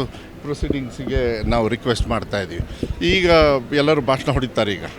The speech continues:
ಬೇರೆ ಬೇರೆ ಕಡೆಗೆ, ಏನಂದರೆ ಶರಾವತಿಗೆ ಭಾಳ ಹೋರಾಟ ಮಾಡಿಬಿಟ್ಟಿದ್ದೀವಿ, ಹೋರಾಟ ಮಾಡಿದ್ದೀವಿ ಅಂಥೇಳಿ. ನಾನು ಅದನ್ನು ಏನೂ ಹೇಳೋದಕ್ಕೆ ಹೋಗೋದಿಲ್ಲ. ಜವಾಬ್ದಾರಿ ಶರಾವತಿ ಸಂತ್ರಸ್ತರ ಪರವಾಗಿ ನಮ್ಮ ಸರ್ಕಾರ ಇರುತ್ತೆ ಅಂಥೇಳಿ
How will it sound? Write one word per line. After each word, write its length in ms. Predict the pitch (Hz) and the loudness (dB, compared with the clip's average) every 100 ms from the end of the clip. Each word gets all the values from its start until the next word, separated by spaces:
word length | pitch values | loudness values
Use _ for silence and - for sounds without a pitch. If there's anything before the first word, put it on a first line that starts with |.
| 120 | 0
ಬೇರೆ 180 | 127 123 | 2 2
ಬೇರೆ 200 | 120 113 | 2 0
ಕಡೆಗೆ, 340 | - 113 98 | 0 -2 0
ಏನಂದರೆ 320 | 135 139 135 | 0 0 -4
ಶರಾವತಿಗೆ 680 | 120 127 123 139 139 123 117 - - - 120 | -6 -6 -4 -4 -6 -8 -8 -10 -18 -12 -6
ಭಾಳ 140 | 127 | -6
ಹೋರಾಟ 420 | 113 120 127 127 | -2 0 0 -2
ಮಾಡಿಬಿಟ್ಟಿದ್ದೀವಿ, 600 | 123 110 110 107 120 123 | -4 -6 -6 -4 0 0
ಹೋರಾಟ 320 | 107 127 123 | 2 2 2
ಮಾಡಿದ್ದೀವಿ 540 | 113 107 101 95 90 90 | 0 -2 -2 -2 -4 -6
ಅಂಥೇಳಿ. 340 | 87 110 123 - - - - | -8 -6 -6 -6 -10 -10 -10
ನಾನು 260 | 107 117 117 | -6 -4 -4
ಅದನ್ನು 260 | 101 107 | 0 0
ಏನೂ 340 | 107 135 190 190 | 4 6 6 6
ಹೇಳೋದಕ್ಕೆ 440 | 147 131 131 - | 4 2 0 -4
ಹೋಗೋದಿಲ್ಲ. 340 | 117 113 117 156 170 - - - 92 | -4 -2 0 -2 -4 -14 -20 -14 -4
ಜವಾಬ್ದಾರಿ 540 | 107 135 139 139 156 | 2 2 2 -2 -2
ಶರಾವತಿ 560 | 165 107 123 147 131 117 | -4 -6 -4 -6 -8 -10
ಸಂತ್ರಸ್ತರ 420 | 120 117 110 127 | -10 -10 -10 -12
ಪರವಾಗಿ 460 | 117 110 117 113 151 | -10 -8 -6 -6 -6
ನಮ್ಮ 200 | 120 104 | -8 -10
ಸರ್ಕಾರ 400 | 117 95 131 113 | -12 -10 -10 -10
ಇರುತ್ತೆ 420 | 101 110 - 110 | -8 -10 -8 -4
ಅಂಥೇಳಿ 380 | 101 - 127 | -2 -2 -2